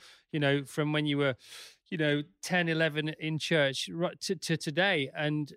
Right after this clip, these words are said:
you know, you've always championed it because it makes you feel, you know, it's drug-free, it's high in your own supply, it's dopamine, it's serotonin. And you, you have talked about feeling like that in the choir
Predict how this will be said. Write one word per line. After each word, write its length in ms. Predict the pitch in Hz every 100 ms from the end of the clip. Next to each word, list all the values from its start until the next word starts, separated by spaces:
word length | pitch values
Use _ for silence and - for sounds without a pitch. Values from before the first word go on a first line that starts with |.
| -
you 100 | 165
know, 100 | 160
you've 360 | 156 156 160 175
always 380 | 196 220 220
championed 560 | - - 190 202 160 127
it 60 | 143
because 300 | 139 - 156
it 140 | 170 165
makes 280 | 170 175 -
you 80 | 175
feel, 180 | 170
you 140 | 175 170
know, 240 | 151 151 151 _
it's 200 | 156 143
drug-free, 640 | - 185 202 - 185 185 170
it's 140 | 143
high 220 | 185 190
in 60 | 190
your 120 | 180
own 140 | 175 160
supply, 520 | 147 - 165 170 165
it's 240 | 156 135
dopamine, 540 | - 190 175 170 175 160
it's 120 | -
serotonin. 680 | 175 165 - 170 165 160 156 - _
And 180 | 175 170
you, 140 | 196 180
you 220 | 165 202
have 360 | - - 233 208
talked 320 | - 214 160
about 260 | 156 147 139 -
feeling 400 | 220 233 208 190
like 280 | 175 160 147
that 240 | 139 139 - _ _ _ -
in 200 | 202 202
the 60 |
choir 400 | - 165 147 143